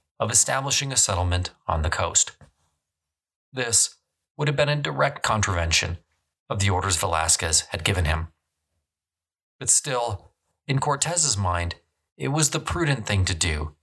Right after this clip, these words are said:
and there were others on the expedition who agreed with him. Cortez wanted to stay, but he didn't want it to look like it was his idea.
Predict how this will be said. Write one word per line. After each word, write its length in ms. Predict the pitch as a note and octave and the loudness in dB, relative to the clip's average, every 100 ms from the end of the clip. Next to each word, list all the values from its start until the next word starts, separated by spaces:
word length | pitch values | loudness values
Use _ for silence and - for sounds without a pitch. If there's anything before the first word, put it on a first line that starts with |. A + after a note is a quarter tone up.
| _ _ _ _ - | _ _ _ _ -2
and 100 | C3+ | 0
there 80 | |
were 180 | D3 C#3+ | 0 0
others 300 | D3 D3 C#3+ | -2 0 0
on 60 | B2 | 0
the 120 | G#2+ | 0
expedition 720 | G2+ - G#2 F#2 - F#2 D#2 _ _ _ | 2 0 0 2 2 0 -4 _ _ _
who 80 | - | -6
agreed 400 | A2 - B2 B2 | -2 0 0 -2
with 140 | F2+ | -2
him. 220 | - - G2 _ _ _ _ _ _ _ _ _ _ _ _ _ - | -2 -4 -6 _ _ _ _ _ _ _ _ _ _ _ _ _ -4
Cortez 520 | D3 C#3+ D#3+ F#3+ F3 | -2 0 0 2 0
wanted 320 | C3 A#2 A2 | 0 -2 -2
to 100 | - | 0
stay, 540 | - - D#2+ - A2 - _ _ _ _ _ _ _ | 2 2 -2 -4 -10 -14 _ _ _ _ _ _ _
but 80 | C3+ | 0
he 80 | D3 | 2
didn't 260 | G3+ G#3 | 2 0
want 220 | B2 B2 | -2 0
it 140 | C3 - | 0 -2
to 100 | A2 | -2
look 560 | F#2 G2 G#2 - - _ _ _ | 0 2 0 0 -6 _ _ _
like 180 | G2+ F#2+ | 0 0
it 100 | G#2 | -2
was 160 | F#2+ - | -2 0
his 240 | G2 F#2 | 0 0
idea. 580 | D#2 D#2 D2+ - - | 0 -2 -4 -2 -2